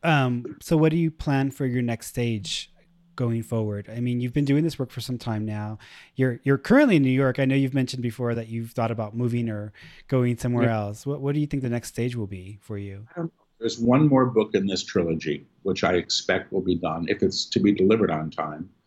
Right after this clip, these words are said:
Speaker 2: by the end of September. Then I don't know. You know, I, the guides say there are more books.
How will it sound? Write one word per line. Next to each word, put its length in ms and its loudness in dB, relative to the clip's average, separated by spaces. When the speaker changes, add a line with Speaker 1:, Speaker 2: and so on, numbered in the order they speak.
Speaker 2:
by 180 4
the 180 6
end 160 2
of 200 2
September. 680 -6
Then 160 2
I 100 4
don't 360 4
know. 360 0
You 220 0
know, 400 0
I, 100 4
the 160 4
guides 380 4
say 180 6
there 220 6
are 60 2
more 280 0
books. 760 -6